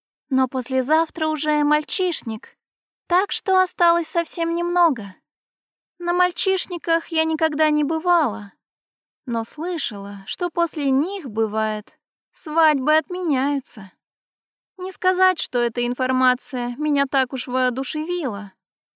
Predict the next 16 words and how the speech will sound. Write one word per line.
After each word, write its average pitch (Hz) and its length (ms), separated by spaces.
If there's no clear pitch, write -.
но 359 180
какой-то 302 520
план 226 320
действий 214 760
все 320 340
же 349 180
начал 311 440
наклевываться. 294 1040
Не 359 140
успела 359 460
я 311 180
расспросить 320 640
секретаршу 294 1040
о 311 100
событии 285 560
подробнее, 254 880